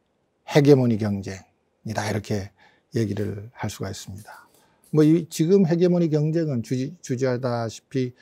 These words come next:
미국과, 아, 중국 사이의, 에, 격돌이니까 이것을 미중 간의 헤게모니 경쟁 또는 뭐 전쟁이다. 이렇게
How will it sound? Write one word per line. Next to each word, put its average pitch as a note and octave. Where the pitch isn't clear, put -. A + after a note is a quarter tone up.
미국과, C#3
아, A#2
중국 D#3
사이의, A#2
에, A2
격돌이니까 A2+
이것을 D3+
미중 C3+
간의 F3+
헤게모니 C#3
경쟁 G#2
또는 F3
뭐 F#3+
전쟁이다. D3
이렇게 A#2